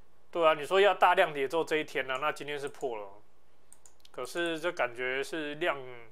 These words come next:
它量真也没到非常多。你可以看一下吼，就是，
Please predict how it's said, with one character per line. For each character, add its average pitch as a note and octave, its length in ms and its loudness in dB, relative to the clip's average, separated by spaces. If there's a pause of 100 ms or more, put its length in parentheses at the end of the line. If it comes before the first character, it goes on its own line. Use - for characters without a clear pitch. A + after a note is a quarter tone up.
(360)
它 - 120 -8
量 E3 260 -4
真 D#3+ 140 -6
也 D3+ 40 -8
没 A#2 140 -8
到 C3 180 -2
非 C3+ 140 -8
常 A#2 180 -12
多。 G#2 320 -12 (2500)
你 C3+ 60 -12
可 F3 80 4
以 G#3 60 6
看 A3 200 4
一 F3 60 -2
下 D#3+ 280 6
吼， D#3 120 6
就 F3+ 100 2
是， F3+ 440 2